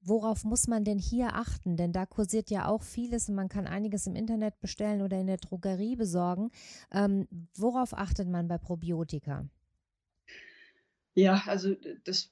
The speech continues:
Speaker 2: das Thema der, der Probiotika ist, äh, unendlich groß und das kriegen wir hier, äh, so einfach nicht beantwortet. Aber wenn man es mal auf zwei wesentliche Aspekte runterbricht,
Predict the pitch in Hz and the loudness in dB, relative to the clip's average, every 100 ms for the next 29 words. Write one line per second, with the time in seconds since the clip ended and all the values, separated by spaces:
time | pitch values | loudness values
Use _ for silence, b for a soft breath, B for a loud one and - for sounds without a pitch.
0 | - - 185 190 - 233 240 202 196 196 | -12 -6 -4 -4 0 0 2 2 2 -2
1 | - 220 208 208 254 262 240 214 - - | -2 -2 0 2 2 0 -2 0 0 -2
2 | - - 196 - 254 214 220 220 202 - | -4 -2 -2 2 0 0 -4 -4 -6 0
3 | 196 262 247 214 202 - 220 214 202 196 | 2 2 0 -6 -6 -8 -6 -2 -2 0
4 | 220 220 220 214 - 339 190 214 - 202 | 0 0 -2 -6 -8 -6 -2 -2 -2 -4
5 | 214 202 190 220 - - 220 262 - 190 | -4 0 0 0 -2 -2 0 0 2 0
6 | 208 226 - 185 190 190 202 196 196 202 | 0 -6 -6 -2 -4 -2 -2 -2 -4 -2
7 | 190 190 196 b b - 185 - - 180 | 0 0 -2 b b -4 -4 -4 -4 0
8 | 185 175 175 160 180 233 262 262 233 233 | 2 2 -2 -2 0 4 4 2 0 0
9 | 214 - - - 196 - 190 165 151 214 | 0 -2 -4 -2 -4 -2 0 0 2 2
10 | 269 277 269 233 311 - - - | 2 0 -2 0 2 0 -8 -12